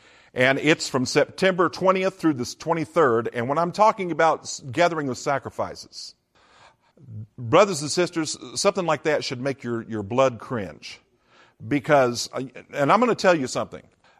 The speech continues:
I-, people that know me know that I don't sugarcoat anything. I'm not gonna sensationalize anything, but I'm gonna tell you what it is. I'm gonna tell you what it isn't.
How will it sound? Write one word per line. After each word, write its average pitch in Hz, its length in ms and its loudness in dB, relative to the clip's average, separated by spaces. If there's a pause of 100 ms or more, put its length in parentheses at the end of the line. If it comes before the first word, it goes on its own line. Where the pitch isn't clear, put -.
(120)
I-, 139 200 2
people 214 300 -2
that 170 140 2
know 175 220 6
me 120 240 -2
know 170 320 6
that 139 160 2
I 180 100 6
don't 165 240 0
sugarcoat 131 640 -4
anything. 92 480 -12 (600)
I'm 123 160 0
not 190 180 6
gonna 180 140 2
sensationalize 151 1000 0
anything, 147 440 -4
but 139 100 0
I'm 127 220 0
gonna 135 200 -2
tell 196 300 2
you 156 180 -2
what 139 360 -2
it 147 100 -4
is. 147 300 0
I'm 117 100 -4
gonna 123 140 -6
tell 143 160 -4
you 127 120 -4
what 123 180 -2
it 117 120 -6
isn't. 101 420 -8